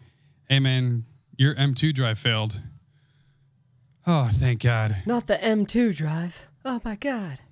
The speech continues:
Speaker 1: And thank God it wasn't something, like, uber expensive. Like, an M two is not anything.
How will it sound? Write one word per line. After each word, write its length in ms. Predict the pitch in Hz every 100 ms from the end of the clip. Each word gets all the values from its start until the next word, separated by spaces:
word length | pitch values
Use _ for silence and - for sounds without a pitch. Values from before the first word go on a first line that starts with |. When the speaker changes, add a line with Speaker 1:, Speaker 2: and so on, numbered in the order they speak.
| _ _
Speaker 1:
And 160 | 147 143
thank 140 | 190 180
God 120 | 180
it 40 |
wasn't 240 | 160 151 127
something, 360 | 156 143 131
like, 200 | 120 110 -
uber 320 | 151 151 135
expensive. 720 | 113 - 120 131 107 87 - - 123
Like, 140 | 123
an 60 | 127
M 140 | 147
two 140 | 139 160
is 100 | 120
not 240 | 120 117 - - _ _ -
anything. 500 | 123 123 110 101